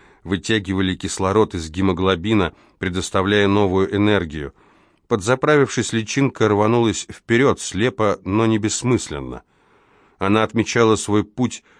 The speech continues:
капельками, выделениями химических веществ. Некоторые из них обладали противомикробным действием,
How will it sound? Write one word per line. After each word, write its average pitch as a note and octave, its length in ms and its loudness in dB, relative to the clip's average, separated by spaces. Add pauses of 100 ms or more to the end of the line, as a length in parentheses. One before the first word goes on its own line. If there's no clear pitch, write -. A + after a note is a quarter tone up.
(220)
капельками, E2 640 -2
выделениями G2 760 2
химических G2 680 -2
веществ. F#2+ 540 -6 (720)
Некоторые C3 580 2
из G#2+ 120 -2
них D3 200 2
обладали A2 520 2
противомикробным A2 1040 0
действием, F2+ 600 -2